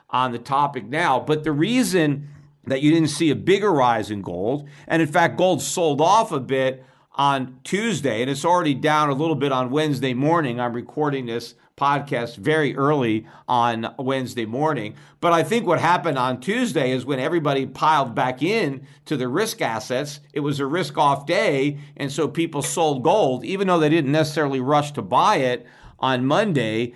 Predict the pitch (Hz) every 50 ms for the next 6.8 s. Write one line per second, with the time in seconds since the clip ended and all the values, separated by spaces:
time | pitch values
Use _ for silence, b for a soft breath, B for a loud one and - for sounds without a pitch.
0 | B B 135 143 143 139 135 135 131 - - - 185 180 160 160 139 147 156 151
1 | 147 135 131 123 117 143 147 143 127 117 - - - - 170 170 175 190 - -
2 | - 123 123 120 110 - - 196 220 220 160 135 147 127 117 113 113 113 B B
3 | B B B B - 131 131 135 135 127 127 135 - _ _ _ - 135 131 117
4 | 147 175 165 147 - - 110 127 135 131 131 - 139 120 - - - - - _
5 | _ _ _ 110 139 139 123 120 113 123 156 196 190 143 131 110 107 107 104 104
6 | - _ _ _ _ _ - 185 180 170 - - - - _